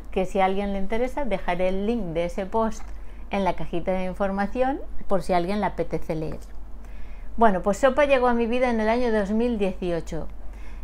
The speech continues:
Entonces, em, en el dos mil diecinueve creo que fue, cuando vino la pandemia que no se podía viaja-, viajar al extranjero,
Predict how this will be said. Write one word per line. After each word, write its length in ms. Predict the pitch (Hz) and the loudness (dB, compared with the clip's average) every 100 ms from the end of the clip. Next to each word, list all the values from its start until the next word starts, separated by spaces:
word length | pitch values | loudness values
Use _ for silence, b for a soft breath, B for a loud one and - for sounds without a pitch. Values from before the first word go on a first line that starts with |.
| - | -2
Entonces, 640 | 196 254 277 277 285 277 - - | 6 6 6 6 4 4 -2 0
em, 580 | 220 208 202 190 190 190 - | 2 4 4 2 0 -4 -2
en 180 | 208 190 | 0 0
el 140 | 180 | 0
dos 160 | 180 185 | 0 0
mil 220 | 196 214 | -2 -2
diecinueve 560 | 262 262 233 220 247 247 | -4 -2 -2 0 -2 -2
creo 200 | 214 208 | -4 -4
que 100 | 196 | -4
fue, 300 | - 214 349 - | -4 -4 -4 -4
cuando 280 | 190 190 | -2 0
vino 240 | 190 233 277 | 0 2 4
la 160 | 262 | 2
pandemia 540 | 247 240 220 220 214 208 | 2 2 2 2 2 0
que 100 | 208 | 0
no 100 | 196 | 0
se 120 | 202 | -2
podía 340 | 185 196 196 | -2 -2 0
viaja-, 480 | 185 185 175 170 - - - | 0 0 0 -2 -4 -4 -2
viajar 920 | 175 175 175 180 165 - 190 196 165 - B B B B | 2 2 4 4 2 2 2 2 2 -4 B B B B
al 160 | 202 214 | 6 6
extranjero, 840 | 196 - 190 180 226 214 208 202 | 4 0 -2 0 2 4 4 2